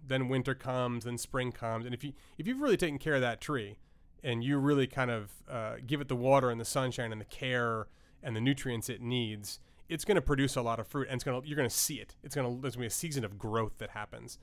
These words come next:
Um, and I, that's kinda where I feel like Cornerstone's at. I feel like we're in a place where we can, we're really prone to begin to, uh, add the necessary things, add the nutrients, like, like, to move in that direction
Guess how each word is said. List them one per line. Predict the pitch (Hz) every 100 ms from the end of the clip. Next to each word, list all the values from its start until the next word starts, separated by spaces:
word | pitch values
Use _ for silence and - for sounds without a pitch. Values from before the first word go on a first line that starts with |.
| - - - -
Um, | 131 110 101 -
and | 127
I, | 143
that's | 185 214
kinda | - 147
where | 127
I | 110
feel | 120
like | 101
Cornerstone's | - 123 113 - 113 127
at. | 113 - -
I | 135
feel | 143
like | 120
we're | 127 131
in | 120
a |
place | - 120 107 113
where | 110 107 104 - - - - -
we | 127 127
can, | - 120 110 101 101 92 - - - - - - 127 139 -
we're | 143
really | 131 165 147 - -
prone | - - 135 135 131 127
to | - 123 113 107
begin | 120 117 117 113
to, | - 117 110 110 117 - -
uh, | 117 120 113 110 - - - - - -
add | 127 127 139
the | 131
necessary | 127 120 117 - 113 110
things, | 120 113 110 104
add | 131 127
the | 123
nutrients, | 120 120 - 113 110 104
like, | 113 120
like, | 131
to | 127
move | 131 139 151
in |
that | 123 113
direction | 110 113 - 156 123